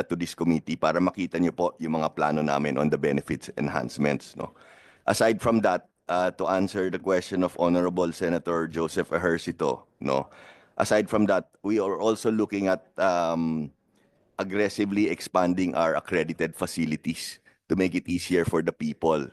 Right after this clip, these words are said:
no? And then in line with that, um, we are also pushing very hard on improving our full, our, our road to full digitalization,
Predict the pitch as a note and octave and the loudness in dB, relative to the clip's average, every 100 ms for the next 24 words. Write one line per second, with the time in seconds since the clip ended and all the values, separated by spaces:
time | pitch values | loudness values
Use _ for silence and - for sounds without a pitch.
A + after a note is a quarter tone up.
0 | - C#2+ C2+ C#2+ _ _ _ _ _ - | -10 -4 -4 -4 _ _ _ _ _ -2
1 | F#2+ G2 G#2+ G#2 F2+ G2+ G2+ G2+ G2+ G#2 | 0 2 2 2 0 0 2 2 2 0
2 | F2 E2 - _ _ - F2+ F2+ E2+ E2 | 0 0 -4 _ _ -6 0 2 2 2
3 | E2 E2 D#2 - _ - G2 G2 G2+ G#2 | 0 0 -4 -8 _ -6 0 2 2 0
4 | - A2 G2 - A2+ - G#2 G2+ G2 F#2+ | 0 -2 0 0 0 0 0 2 2 0
5 | G2 F#2+ F#2 E2+ E2 - F#2+ G2 F#2+ F#2 | 0 2 2 0 -8 -4 -2 2 0 2
6 | G#2 G2 G2 F2+ - F2+ E2 D2 _ - | 0 2 0 0 0 0 0 -2 _ -20
7 | _ _ _ _ - B2 A2+ G#2 - - | _ _ _ _ 0 2 4 2 -4 -4
8 | G2 G2 F#2+ - G#2+ A2 A#2+ G#2+ - G#2 | -2 -2 -6 -2 0 2 2 0 -4 -6
9 | - A2+ G2+ G2+ F2+ G#2 F#2+ F2+ F2 F2+ | 2 2 2 -4 -4 -2 0 -2 0 -2
10 | E2+ - D#2+ D#2 | 0 0 0 0